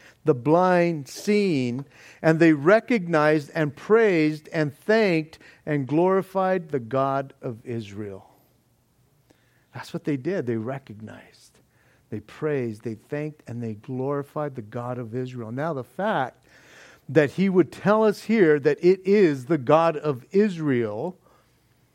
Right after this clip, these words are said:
because that is who the Israelites and the Jews worshipped, it only stands to reason here, as we're looking at this,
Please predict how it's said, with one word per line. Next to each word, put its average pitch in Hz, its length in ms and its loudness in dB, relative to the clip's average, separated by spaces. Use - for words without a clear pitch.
because 139 320 0
that 165 260 4
is 160 180 -6
who 160 360 0
the 147 220 0
Israelites 135 840 0
and 139 160 -2
the 135 60 0
Jews 120 420 0
worshipped, 127 880 0
it 165 240 2
only 214 380 4
stands 208 500 2
to 202 160 0
reason 175 680 2
here, 127 500 2
as 160 240 4
we're 165 120 6
looking 190 460 4
at 151 220 4
this, 160 260 0